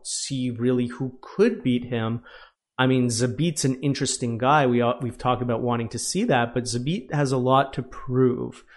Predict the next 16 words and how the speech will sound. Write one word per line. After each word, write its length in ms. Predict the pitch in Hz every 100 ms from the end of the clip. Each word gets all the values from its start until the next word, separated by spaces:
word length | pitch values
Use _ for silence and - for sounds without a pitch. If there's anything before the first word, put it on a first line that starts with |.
| _
still, 560 | - - - 139 123 117
despite 640 | 110 - - 127 120 - - - -
all 140 | 123 120
that 140 | 120
he's 100 | 117
shown 240 | - 117
us 180 | 113 - -
in 100 | 123
the 80 | 117
U 140 | 113 113
F 80 |
C. 320 | - - 123 - - - -
And 180 | 147 139
as 200 | 139 131
I 80 | 131
mentioned 580 | 139 135 - 131 127